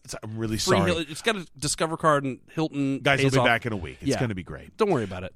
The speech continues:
Speaker 1: Um, so then he proceeds, after deciding that the law is indeed on vacation, that I'm gonna pour gas,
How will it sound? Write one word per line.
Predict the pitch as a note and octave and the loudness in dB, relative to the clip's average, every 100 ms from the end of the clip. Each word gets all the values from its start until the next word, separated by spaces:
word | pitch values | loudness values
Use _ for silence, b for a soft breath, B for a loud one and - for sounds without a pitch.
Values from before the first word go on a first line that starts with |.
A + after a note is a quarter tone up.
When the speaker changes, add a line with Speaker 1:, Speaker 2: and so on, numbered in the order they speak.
| - | 0
Speaker 1:
Um, | A#2+ A#2 A#2+ C3+ | 2 2 -2 0
so | A3+ | 2
then | G3 C4+ | 4 4
he | B3+ | 4
proceeds, | - A#3+ F3 C3+ E3 | 2 2 2 0 -2
after | C#3+ C3 - C#3 C3 | -2 -2 -2 -2 -2
deciding | B2+ B2+ - A#2+ A#2+ C3+ B2 | -2 -2 0 2 0 -2 -4
that | - | -4
the | A#2+ | -2
law | A2+ A2 A2 | 2 2 2
is | G#2+ A2+ A#2 | 0 -4 -4
indeed | A2+ G#2 G2+ | -6 -6 -6
on | G2 F2 | -6 -6
vacation, | E2 - D#2+ - D#3+ F#3+ | -10 -10 -10 -8 -8 -4
that | C3+ G#2 F#2 | -4 -4 -6
I'm | F#2+ G2 F#2+ | -4 -4 -6
gonna | F2+ | -6
pour | - G#2 F#2 | -6 -6 -8
gas, | E2 F2 E2+ E3+ - - | -10 -10 -10 -10 -12 -14